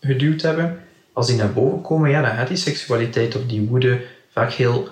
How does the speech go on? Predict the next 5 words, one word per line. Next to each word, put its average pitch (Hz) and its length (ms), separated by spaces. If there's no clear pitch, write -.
ongecultiveerd 127 1300
zijn, 143 420
onderontwikkeld, 131 800
heel 117 340
ruw. 139 420